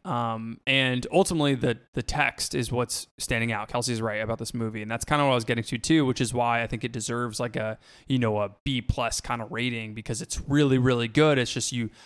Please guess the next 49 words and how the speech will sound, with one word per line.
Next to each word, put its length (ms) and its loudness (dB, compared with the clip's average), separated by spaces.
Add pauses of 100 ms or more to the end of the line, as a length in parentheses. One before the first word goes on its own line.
(140)
probably 280 4
emotionally 520 0
don't 180 -2
get 300 -4 (100)
as 220 0
invested 520 0
as 200 0
you 240 -4 (120)
maybe 360 -4
could 260 -2
have 140 2
been. 340 0 (340)
And 380 4 (120)
Helena, 600 4
though, 280 6
did 360 -2
talk 300 0
about 240 2
in 60 -2
the 100 -2
Q 240 -4
and 100 -2
A 220 -2
that 280 -4 (160)
she 160 0
really 200 8
wanted 180 4
to 80 -4
focus 320 -2
on 120 -6
that 120 -10
text. 340 -6
She, 120 -2
that's 240 -2
what 320 -2
drew 220 2
her 160 2
to 100 -6
the 80 -6
project. 640 0 (400)
And 480 2 (140)
she 500 2
specifically 580 0
said 200 4
something 260 0
that 100 0
I 40 -2
thought 220 0
was 260 -4